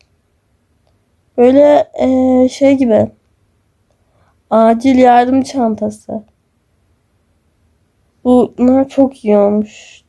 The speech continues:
Çok iyi düşünülmüş. Singel gelmiştik zaten. Ama rengi çok güzel olsun.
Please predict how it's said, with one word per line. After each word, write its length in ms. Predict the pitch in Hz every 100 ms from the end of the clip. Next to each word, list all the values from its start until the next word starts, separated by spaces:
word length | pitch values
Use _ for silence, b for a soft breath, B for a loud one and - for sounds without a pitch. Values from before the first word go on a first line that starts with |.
| _
Çok 300 | - 240 220
iyi 160 | 220 208
düşünülmüş. 720 | 208 - 208 208 208 208 - _ _ _ _ _ _ _ _ _ _ _ _ _ _ _ - _
Singel 580 | - 247 226 220 214
gelmiştik 580 | 226 220 208 233 - -
zaten. 580 | _ 180 185 - - 254 _ _ _ _ -
Ama 200 | 269 311
rengi 280 | 269 240 233
çok 220 | - _
güzel 180 | - 202
olsun. 420 | 214 214 -